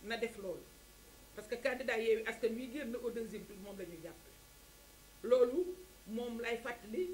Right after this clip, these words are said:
ci protocole d'accord. Kon su fekkee ni loolu def nañ ko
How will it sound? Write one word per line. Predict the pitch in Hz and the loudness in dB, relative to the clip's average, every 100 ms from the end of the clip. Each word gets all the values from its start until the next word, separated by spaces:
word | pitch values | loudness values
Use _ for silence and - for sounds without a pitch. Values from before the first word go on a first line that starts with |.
| - - | -6 -14
ci | - | -12
protocole | 220 214 - 185 | -10 -10 -8 -8
d'accord. | 180 185 - - - - - - - - - - - - - - - - - | -8 -12 -14 -18 -20 -20 -20 -20 -20 -20 -20 -20 -20 -20 -20 -20 -20 -20 2
Kon | 285 311 | 2 2
su | - - | 0 0
fekkee | 381 349 339 302 | 0 4 4 4
ni | 294 - - - - - - - - | 0 -2 -8 -16 -20 -20 -20 -18 -2
loolu | 262 302 302 311 | 6 8 8 2
def | 349 359 | 2 4
nañ | 302 - | 2 6
ko | 254 480 | 4 4